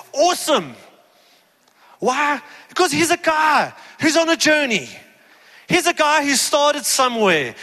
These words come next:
He's at a different start than the start I've had. Maybe he wasn't raised up in a family. Man, but this guy needs grace, and he's on a journey, and he's here to grow.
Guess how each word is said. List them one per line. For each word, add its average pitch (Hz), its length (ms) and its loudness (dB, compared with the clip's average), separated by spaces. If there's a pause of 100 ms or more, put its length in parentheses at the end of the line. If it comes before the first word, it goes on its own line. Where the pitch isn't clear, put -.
(120)
He's 277 160 0
at 302 100 4
a 302 40 2
different 311 380 -2
start 277 340 -2
than 262 80 -14
the 240 80 -2
start 233 300 0
I've 202 300 2
had. 175 300 0 (200)
Maybe 277 360 0
he 262 120 2
wasn't 254 400 0
raised 202 300 2
up 196 120 -2
in 180 80 -2
a 170 60 -2
family. 175 480 0 (160)
Man, 262 260 0
but 190 120 -4
this 285 180 0
guy 262 200 0
needs 226 300 -2
grace, 202 320 0 (180)
and 185 140 -2
he's 262 240 0
on 269 100 0
a 214 80 0
journey, 190 460 -2 (140)
and 185 120 -4
he's 233 300 0
here 220 160 -2
to 180 160 -8
grow. 123 380 -6